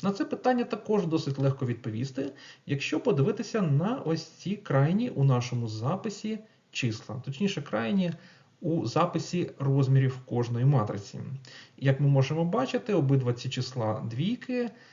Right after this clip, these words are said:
Це, звісно, не обов'язково, щоб ці числа були однакові, але саме вони вказують на розмір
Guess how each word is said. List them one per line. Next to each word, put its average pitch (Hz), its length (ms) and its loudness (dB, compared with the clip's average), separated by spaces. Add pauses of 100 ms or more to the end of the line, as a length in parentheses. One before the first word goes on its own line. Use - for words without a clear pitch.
(220)
Це, 156 140 0
звісно, 120 360 -2
не 120 80 2
обов'язково, 135 600 0
щоб 196 200 -4
ці 196 140 -4
числа 180 320 0
були 156 240 0
однакові, 151 640 0
але 277 200 2
саме 214 260 2
вони 156 240 6
вказують 135 540 2
на 120 100 2
розмір 131 440 2